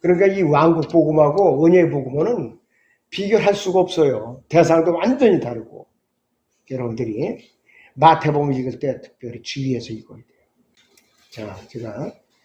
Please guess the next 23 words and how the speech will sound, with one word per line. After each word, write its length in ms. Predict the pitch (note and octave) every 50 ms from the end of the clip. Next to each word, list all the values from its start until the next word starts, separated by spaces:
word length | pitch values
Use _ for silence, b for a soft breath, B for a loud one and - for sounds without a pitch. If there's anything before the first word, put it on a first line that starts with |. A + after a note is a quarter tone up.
| _ _ _ _ _ _
말씀을 400 | - C3+ C#3 C3+ C3+ C#3+ C#3+ C#3
전하면서 360 | B2+ C3+ C3 C3 B2+ - -
자꾸 580 | - C#3+ C#3 C3+ - - A#2+ A2+ B2+ E3+ - - _ _ _ _ _ _
곁가지를 520 | - C3+ - - D#3 C#3 C3 C#3 C#3+ C#3+
많이 220 | C#3+ C#3 C#3 C3
치면서 280 | - - B2+ B2 A#2+ C3+
소개를 440 | C3+ - - D#3+ D3 D3+ C#3+ C3+ C3
해드리는데, 840 | D3+ D3+ D3+ D#3+ D3+ C3+ A#2+ A#2 A#2 A2 - D#3 D#3 C3+ F2 D#2 - _ _ _ _ _ _ _ _ _ _ _ _ _
여러분들이 500 | C#3+ C#3+ C3+ C3 C3 C3 A#2+ A2+ C3+ G3+ - - _ _ _ _ _ _
말씀을 520 | - C#3+ D3 D3 C#3 D3 - D3 C#3 C3
공부도 520 | - - D3+ D#3+ D#3 D3+ C#3 C#3+ C#3+ D#3 D3
겸사하면서 520 | - C#3 C3+ B2+ C3+ D3 C3 B2 B2 C3
할 220 | B2+ E3 F3+ F3
겸 160 | F3 - F3 D3+
이렇게 220 | C3+ A#2+ - C3
전해드리는 680 | - C#3+ C#3 C3+ B2 - - D#3 D3+ D#3 B2+ A2+ -
거예요. 160 | - - - - _ _ _ _ _ _ _ _ _ _ _ _ _ _ _
그렇지 180 | - C3 C#3 C#3+
않으면 280 | C#3 C#3+ C#3+ C3+ - -
들을 200 | - D3 D3 C3+
기회가 280 | - D#3+ D3 D3 C#3+
별로 260 | C3+ C#3+ C#3+ C#3+ C3+
없잖아요. 560 | C3+ C3+ - - E3+ D3 B2 G#2 - - A3+